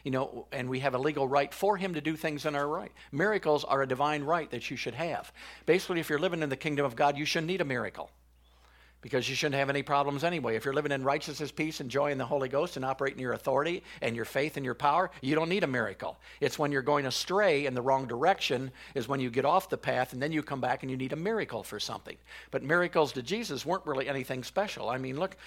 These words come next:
he throws, "Throw your net in there and I'll just holler at some fish," and they'll drive into the net. He wasn't nervous. They were having trouble. What did he do? He walked on the water and went out to get them.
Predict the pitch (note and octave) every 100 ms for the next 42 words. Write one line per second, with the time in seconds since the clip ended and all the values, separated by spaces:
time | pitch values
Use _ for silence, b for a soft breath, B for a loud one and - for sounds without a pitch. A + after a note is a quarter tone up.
0 | B C#3 B2 C#3+ A#2 D3+ C#3+ C3 C3+ C#3
1 | C3+ C3 C#3+ B2 B2 B2 - - C3 C3+
2 | - B2 - D3+ - - C3 C#3 G#2+ A2+
3 | G2+ C3+ C3+ D#3+ A#3 - - B2 B2+ B2+
4 | B2+ C3 B2+ - B B B2 A2 B2+ A#2+
5 | - D3 F#3+ D#3+ D#3 F3+ A#3 B2+ C3 G#2+
6 | A2 - C3+ D3+ F#3+ A3 C3 G#2 A#2+ A#2+
7 | C3 D3 A3 A3 G2